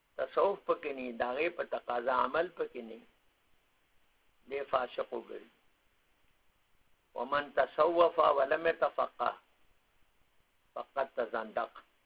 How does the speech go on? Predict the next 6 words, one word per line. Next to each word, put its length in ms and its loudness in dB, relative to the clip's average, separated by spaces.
کوم 140 0
سړی 220 2
تصوف 380 2
کوي، 240 2
د 160 -8
تصوف 340 2